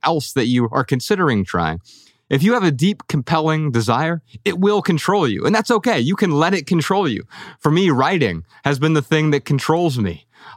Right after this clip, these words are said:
I have a deep, compelling desire, and it controls me. It tells me to get up early every morning and sit in the chair for at least an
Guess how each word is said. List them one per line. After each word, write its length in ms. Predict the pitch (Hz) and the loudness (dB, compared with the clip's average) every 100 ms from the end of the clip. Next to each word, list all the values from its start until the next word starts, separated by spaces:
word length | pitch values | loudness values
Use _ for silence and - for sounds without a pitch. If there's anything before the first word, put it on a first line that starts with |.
| - | -2
I 60 | |
have 180 | 143 151 | 0 0
a 40 | 123 | -2
deep, 420 | 98 139 143 - | -2 -2 -2 -4
compelling 520 | 135 - 131 123 113 | -6 -2 -2 0 0
desire, 540 | 110 110 123 107 78 - _ _ _ | 0 0 0 -2 -6 -12 _ _ _
and 100 | 123 | -2
it 80 | 143 | -2
controls 480 | 147 139 185 202 147 | -2 -2 0 0 0
me. 180 | 113 92 | 0 0
It 180 | - - | -4 -2
tells 240 | 175 151 | -2 0
me 100 | 160 | 0
to 80 | 143 | 0
get 260 | 120 156 202 | 0 0 0
up 200 | - _ | -2 _
early 480 | - 220 208 160 143 | 0 2 2 2 0
every 400 | 135 208 151 170 | 0 -2 0 2
morning 420 | 175 196 190 170 143 | 2 2 2 2 0
and 120 | 131 | 0
sit 260 | - 208 - | -2 -4 -2
in 140 | 180 | 0
the 80 | 160 | 0
chair 400 | - 180 165 151 | 0 0 2 2
for 240 | 156 151 | 0 0
at 100 | 139 | 0
least 360 | 156 180 - - | 0 -2 -2 -2
an 160 | 139 | -2